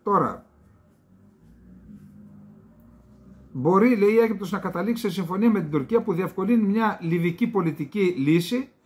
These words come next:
επιτρέποντας στα λιβικά κόμματα να σχηματίσουν μια κυβέρνηση, λαμβάνουν-, λαμβάνοντας υπόψη τα αιγυπτιακά, τα τουρκικά, τα δυτικά και τα ρωσικά συμφέροντα. Προσπαθεί να κάνει μια,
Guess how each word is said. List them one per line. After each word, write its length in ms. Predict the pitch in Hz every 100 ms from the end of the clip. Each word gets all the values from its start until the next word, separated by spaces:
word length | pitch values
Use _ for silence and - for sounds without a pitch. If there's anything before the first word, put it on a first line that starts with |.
| _ _
επιτρέποντας 640 | 156 156 160 233 233 226 190
στα 120 | 180
λιβικά 340 | 165 160 208
κόμματα 380 | 208 233 233 226
να 80 | 185
σχηματίσουν 480 | - 165 214 196 196
μια 140 | 220
κυβέρνηση, 520 | - 160 196 214 226
λαμβάνουν-, 560 | 247 190 180 226 214 196 -
λαμβάνοντας 500 | 165 175 226 220 185
υπόψη 300 | 220 196 170
τα 80 |
αιγυπτιακά, 520 | 175 151 147 165 165 220
τα 120 | 180
τουρκικά, 400 | 160 143 226 226
τα 120 | 185
δυτικά 260 | 170 170 247
και 60 |
τα 100 | 220
ρωσικά 260 | 196 185 233
συμφέροντα. 600 | 226 233 220 123 98 - _ _ _ _ _ -
Προσπαθεί 540 | 156 131 170 160 214
να 120 | 202
κάνει 280 | 202 214 214
μια, 500 | 202 220 214 -